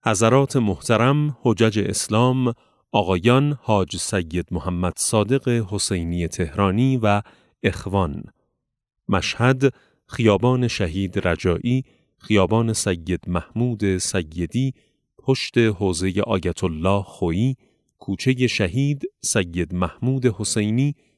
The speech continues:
کوچه مستشاری، کوچه سمت راست، انتهای بنبست، دست چپ، پلاک یازده، منزل مرحوم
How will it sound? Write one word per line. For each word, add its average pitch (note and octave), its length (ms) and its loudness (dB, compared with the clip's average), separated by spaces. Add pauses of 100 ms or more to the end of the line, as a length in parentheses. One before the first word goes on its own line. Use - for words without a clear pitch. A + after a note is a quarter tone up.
(180)
کوچه A#2 640 2
مستشاری، G2+ 880 0 (360)
کوچه B2+ 560 2
سمت F#2 420 -2
راست، A2+ 640 0 (460)
انتهای G#2+ 680 0
بنبست، F#2+ 840 -2 (400)
دست - 320 -2
چپ، A#2+ 440 -2 (420)
پلاک A#2+ 440 2
یازده، G2 880 2 (240)
منزل F#2 460 0
مرحوم C#3 600 0